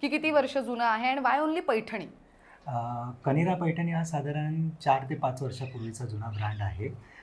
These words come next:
Speaker 2: आणि पैठणी कसं आपल्या महाराष्ट्राची एक शान आहे. म्हणजे आमचे आजोबा आधी पैठणीचा हात मागाव करायचे.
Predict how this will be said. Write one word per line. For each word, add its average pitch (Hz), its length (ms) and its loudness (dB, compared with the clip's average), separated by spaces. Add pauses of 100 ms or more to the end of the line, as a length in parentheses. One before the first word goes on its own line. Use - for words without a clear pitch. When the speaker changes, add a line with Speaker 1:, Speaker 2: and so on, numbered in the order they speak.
(120)
Speaker 2:
आणि 147 160 -2
पैठणी 160 460 -2
कसं 185 200 -2
आपल्या 170 220 -4
महाराष्ट्राची 131 580 0
एक 151 120 -2
शान 127 440 2
आहे. 123 400 -2 (380)
म्हणजे 131 220 2
आमचे 147 240 4
आजोबा 180 420 10
आधी 175 240 4
पैठणीचा 151 600 0
हात 151 440 6
मागाव 156 320 10
करायचे. 131 640 -2